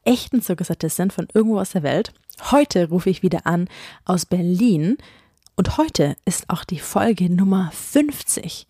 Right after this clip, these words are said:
Fünfzig Folgen, ist das nicht verrückt? Ich kann's selber noch gar nicht so richtig glauben und ich habe auch leider gar nicht so richtig irgendwas vorbereitet, wie man das denn feiern könnte. Fünfzig ist so ein Meilenstein,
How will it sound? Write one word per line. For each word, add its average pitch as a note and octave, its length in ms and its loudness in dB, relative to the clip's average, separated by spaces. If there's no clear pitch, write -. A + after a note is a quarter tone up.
Fünfzig - 1000 0
Folgen, B3+ 540 2
ist - 200 -4
das B3+ 140 0
nicht C#4 160 0
verrückt? F3 480 0
Ich F#3+ 140 0
kann's G3 220 2
selber G3 260 4
noch F3 240 -2
gar F#3 80 2
nicht G#3 140 2
so F3 80 -2
richtig F3+ 260 -2
glauben E3+ 260 2
und E3 140 0
ich E3 100 -4
habe F3+ 160 -4
auch E3 180 -4
leider F3 280 -2
gar F3 160 -4
nicht C4 160 -2
so - 80 -2
richtig - 420 -4
irgendwas F#3+ 320 2
vorbereitet, F3 640 0
wie F#3+ 120 4
man G3 200 4
das F3+ 120 0
denn D#3+ 160 -2
feiern E3+ 400 -2
könnte. A3 360 -2
Fünfzig B3+ 480 0
ist G3+ 160 0
so F3+ 160 2
ein E3+ 220 0
Meilenstein, B3+ 720 0